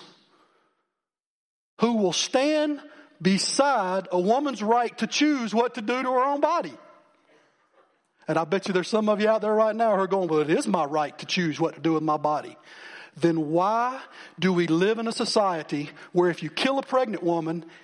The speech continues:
it's murder times two? But if a woman chooses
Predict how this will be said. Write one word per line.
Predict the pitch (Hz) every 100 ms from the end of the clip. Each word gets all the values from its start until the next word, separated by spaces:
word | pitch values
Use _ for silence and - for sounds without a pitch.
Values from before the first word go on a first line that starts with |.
| -
it's | 208 196 - 196
murder | 190 202 233 226 247 247 - - -
times | 220 208 208 -
two? | - 285 180 - - _ _ _ _ _ _ _ _ _ _ _ _ _ _ _ -
But | 190 185
if | -
a | 175
woman | 170 196 254 240 202 202 190 - - -
chooses | - 269 294 254 196 180 180 -